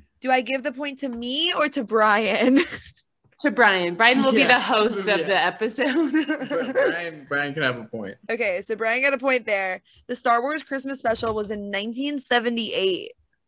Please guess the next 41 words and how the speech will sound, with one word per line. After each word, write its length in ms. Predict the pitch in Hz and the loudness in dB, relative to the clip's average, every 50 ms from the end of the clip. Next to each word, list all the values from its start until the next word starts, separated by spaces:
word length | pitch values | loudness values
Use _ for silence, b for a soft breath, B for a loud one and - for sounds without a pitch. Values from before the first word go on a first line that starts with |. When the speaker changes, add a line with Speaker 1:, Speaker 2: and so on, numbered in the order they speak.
| - | -12
Speaker 3:
Oh. 360 | 139 185 226 254 302 285 240 185 | -6 0 0 0 0 0 0 2
Speaker 2:
Oh, 240 | 208 262 370 427 330 | 4 4 4 4 4
wow. 600 | 214 180 180 226 - 349 262 196 175 165 - - _ _ _ _ _ _ _ - | 4 6 6 6 6 4 4 2 -2 -6 -8 -14 _ _ _ _ _ _ _ -6
Speaker 1:
So 60 | 180 | -4
Speaker 2:
Earlier 220 | 202 247 320 359 339 | 0 2 2 4 4
Speaker 1:
Sab 160 | 269 247 285 | 6 6 6
Speaker 2:
than 80 | 320 302 | 6 4
Speaker 1:
would've 160 | 311 294 285 | 4 2 4
got 140 | 285 277 277 | 4 2 2
a 40 | |
point 280 | - 262 285 302 302 262 | 0 -2 -4 -4 -2 -2
there. 180 | 247 202 196 208 | -2 -2 -2 -2
She 160 | - - 233 | -4 -4 -4
had 100 | 247 233 | -2 -2
the 60 | 247 | -2
closer 320 | 233 247 247 254 - 262 | -2 0 -2 -2 -2 -4
guess. 600 | 233 262 254 220 190 202 - - - - - _ _ _ _ _ _ _ _ _ _ _ _ _ - | -2 0 0 0 -2 -4 -8 -16 -20 -20 -20 _ _ _ _ _ _ _ _ _ _ _ _ _ -2
Speaker 2:
Wow, 200 | 247 277 294 285 | 2 2 2 2
I 180 | 254 240 247 | 2 0 -2
didn't 320 | 226 240 269 277 277 254 262 | -2 -2 -2 -2 -2 -4 -4
think 240 | 269 262 262 240 - | -4 -4 -4 -4 -4
that 200 | 262 254 247 240 | -6 -6 -6 -4
they 80 | 240 233 | -6 -4
Speaker 3:
Yeah. 40 | 220 | -4
Speaker 2:
were 120 | 220 214 208 | -4 -6 -6
done. 640 | 180 214 202 202 208 208 214 214 214 220 214 214 _ _ _ _ - | -6 -6 -4 -4 -4 -4 -4 -4 -6 -6 -8 -10 _ _ _ _ -12
That's 180 | 226 226 220 - | -12 -12 -12 -14
crazy. 640 | - - 226 233 277 285 240 196 180 - - 50 - | -14 -10 -6 -4 -4 -4 -6 -6 -10 -10 -10 -12 -12
Speaker 3:
I 20 | - 254 | -10 -10
would 120 | 240 247 | -12 -12
not 100 | 247 240 208 | -12 -12 -10
have 40 | - | -6
Speaker 1:
What 260 | 262 254 294 277 - | -2 0 0 0 0
was 260 | 262 254 285 330 262 | 0 -2 -2 -2 -2
it? 320 | 240 214 170 - 117 101 - _ _ _ _ _ _ _ _ _ - | -4 -4 -4 -4 -8 -12 -14 _ _ _ _ _ _ _ _ _ -10
Speaker 3:
The 120 | 131 127 | -8 -8
Star 240 | 123 - 127 123 127 | -4 -2 2 2 2
Wars 180 | 127 127 123 - | 2 2 -2 -2
Christmas 380 | - 123 117 - - 160 160 | -4 -6 -6 -6 -8 -10 -10
special? 500 | - - 185 185 185 - 240 247 262 254 - - - | -6 -4 -4 -4 -2 -2 -4 -4 -4 -6 -12 -14 -8
Speaker 1:
Yeah. 460 | 214 214 202 208 262 269 226 196 196 | -4 0 2 2 2 0 -2 -6 -10